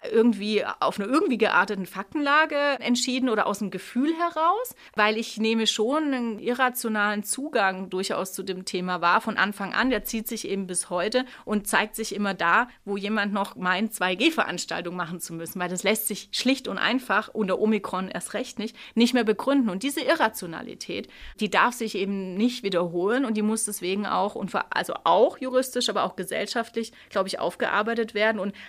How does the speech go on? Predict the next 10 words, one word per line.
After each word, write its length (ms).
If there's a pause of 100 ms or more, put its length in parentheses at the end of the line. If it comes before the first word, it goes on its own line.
(140)
eigentlich 580
steht 240
meines 340
Erachtens 480
auch 360
eine 520 (260)
Entschuldigung 720
an 440
diejenigen 480
aus, 360